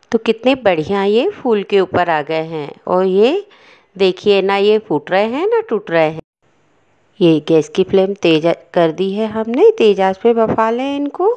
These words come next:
दस मिनट में आराम से बफ जाते हैं। ये हो चुके हैं, निकाल लेते हैं हम। एक एक करके निकाल रही हूँ मैं इनको, टूटे ना।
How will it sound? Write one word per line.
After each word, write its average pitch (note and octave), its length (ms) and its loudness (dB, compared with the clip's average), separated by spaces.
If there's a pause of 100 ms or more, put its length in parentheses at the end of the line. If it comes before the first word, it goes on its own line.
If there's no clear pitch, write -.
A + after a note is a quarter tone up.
(880)
दस - 560 -4
मिनट B3+ 340 2
में F4+ 220 4 (180)
आराम F#3 380 -2
से D#4+ 200 -8
बफ G#3 360 -6
जाते D3 420 -4
हैं। D3+ 240 -10 (260)
ये D#3+ 220 -4
हो D#3 200 2
चुके C4+ 360 -4
हैं, F4+ 300 2 (640)
निकाल C#4 380 0
लेते D4 340 -4
हैं C#4+ 240 0
हम। C4+ 240 -2 (120)
एक G#3 220 0
एक A#3+ 180 0
करके A3 320 0
निकाल G#3+ 380 -2
रही A#3+ 220 -4
हूँ C4 180 -4
मैं C4+ 160 -4
इनको, E4+ 360 0 (1200)
टूटे G#3+ 320 0
ना। B3+ 160 -4